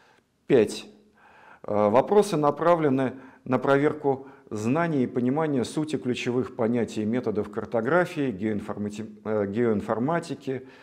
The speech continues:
обработки данных дистанционного зондирования, умению применять все это на практике. То есть это те вопросы, которые относятся, э,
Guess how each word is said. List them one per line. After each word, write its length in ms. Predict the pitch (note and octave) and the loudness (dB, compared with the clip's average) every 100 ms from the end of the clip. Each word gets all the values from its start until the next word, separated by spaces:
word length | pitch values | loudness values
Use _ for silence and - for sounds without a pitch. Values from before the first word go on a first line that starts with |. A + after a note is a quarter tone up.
| - - - | -20 -20 -10
обработки 580 | - G2 C3 C#3+ D#3 - | -4 2 2 2 0 -2
данных 480 | G2 A#2+ D#3+ D#3 B2 | 0 4 6 4 -2
дистанционного 760 | B2 - B2+ B2+ C3+ B2 B2 A#2 | -4 -4 -2 0 0 2 0 0
зондирования, 880 | A2 A#2+ A#2 B2+ A#2+ A2+ A2+ A2 - - - - - - | 0 0 0 -2 0 0 -2 -4 -8 -20 -20 -20 -20 -6
умению 400 | B2+ E3+ F3+ C3+ | 0 2 2 2
применять 480 | A#2+ A#2+ B2 C#3+ D3 | 0 0 0 0 -2
все 260 | - B2 B2+ | -2 -2 -2
это 320 | - A#2 A#2 | -4 -4 -2
на 160 | A2 | -2
практике. 560 | G#2+ G#2 F2 - - - _ _ _ | -4 -6 -10 -12 -20 -20 _ _ _
То 80 | F#3+ | 0
есть 240 | G3 - - | 0 0 -6
это 400 | E3+ E3+ D#3 D3+ - - | -6 0 0 0 -12 -12
те 200 | - G3 | 0 4
вопросы, 560 | D3 C#3+ F#3 F#3+ F#3 D3+ | 4 4 4 4 2 0
которые 560 | B2+ B2 E3 D3+ C3+ | 0 0 2 4 4
относятся, 840 | A2+ A#2 C#3 C#3+ C#3 - B2+ A#2+ A2+ | 2 -2 -2 -2 -4 -6 0 0 0
э, 440 | D2+ G2+ G2+ G2 | -4 -2 0 0